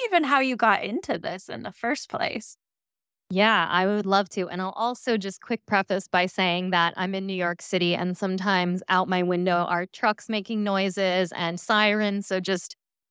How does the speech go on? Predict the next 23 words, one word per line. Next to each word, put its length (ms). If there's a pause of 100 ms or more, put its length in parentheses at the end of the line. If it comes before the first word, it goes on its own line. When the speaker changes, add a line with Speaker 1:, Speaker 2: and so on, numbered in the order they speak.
(140)
Speaker 2:
disregard 720
if 100
anything 420
comes 320
through. 440 (300)
My 160
apologies 560
on 160
that. 320
But 160
yeah, 320
so 300 (360)
I 140
am 320
a 160
doctor 260
of 100
clinical 360
nutrition 500
by 160
trade. 560
I 140
have 400